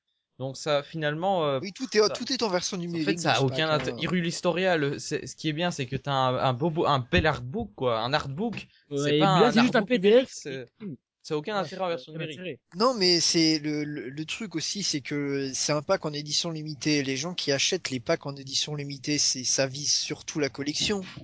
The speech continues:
Speaker 2: souvent.
Speaker 1: Mais oui, mais
Speaker 2: Et quand,
Speaker 1: ça a
Speaker 2: et quand,
Speaker 1: aucun intérêt,
Speaker 2: quand
Speaker 1: un
Speaker 2: tu,
Speaker 1: artbook numérique.
Speaker 2: quand, non, mais quand tu vises la collection, tu veux le jeu en format physique, pas un fichier sur ta console.
Speaker 1: Voilà.
Speaker 2: C'est
Speaker 3: Ouais, c'est,
Speaker 2: rien que
Speaker 3: ouais.
Speaker 2: ça, les, les packs,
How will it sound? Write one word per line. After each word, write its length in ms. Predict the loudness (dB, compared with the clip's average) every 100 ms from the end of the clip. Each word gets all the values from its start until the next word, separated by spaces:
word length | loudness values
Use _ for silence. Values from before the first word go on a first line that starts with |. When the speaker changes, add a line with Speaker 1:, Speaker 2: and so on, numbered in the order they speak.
| -20 _
Speaker 2:
souvent. 420 | -12 -6 -6 -6 -4
Speaker 1:
Mais 140 | -2
oui, 220 | 0 0
mais 80 | 0
Speaker 2:
Et 40 | 2
quand, 120 | 2
Speaker 1:
ça 60 | 2
a 20 |
Speaker 2:
et 40 | 0
quand, 120 | 2 2
Speaker 1:
aucun 40 |
intérêt, 240 | 2 0
Speaker 2:
quand 60 | 0
Speaker 1:
un 40 |
Speaker 2:
tu, 40 | 0
Speaker 1:
artbook 260 | -2 -4 -8
numérique. 320 | -8 -8 -12 -6
Speaker 2:
quand, 140 | -4 -4 -8
non, 160 | -4 -2
mais 100 | -2
quand 140 | -4
tu 180 | -4 -4
vises 400 | -2 0 0 0
la 120 | 0
collection, 720 | -2 -6 -6 -6 -6 -8 -10 -12
tu 220 | -12 -12
veux 240 | -12 -8
le 140 | -8 -6
jeu 260 | -4 -2
en 80 | -4
format 340 | -6 -8 -6 -6
physique, 580 | -6 -6 -6 -6 -8 -2
pas 160 | -2
un 40 | -2
fichier 460 | -6 -4 -2 0
sur 160 | 0 -2
ta 140 | -6
console. 380 | -8 -8 -4 -2
Speaker 1:
Voilà. 180 | -2 -6 -8 -16 _ _ _
Speaker 2:
C'est 460 | -2 0 0 -4 -8 -16 -4 -4 -4 _ -6
Speaker 3:
Ouais, 180 | -4 -4 -6
c'est, 80 | -4
Speaker 2:
rien 160 | 0
que 60 | 0
Speaker 3:
ouais. 40 |
Speaker 2:
ça, 160 | 4 4
les, 220 | 6 6
les 120 | 4
packs, 340 | 4 0 0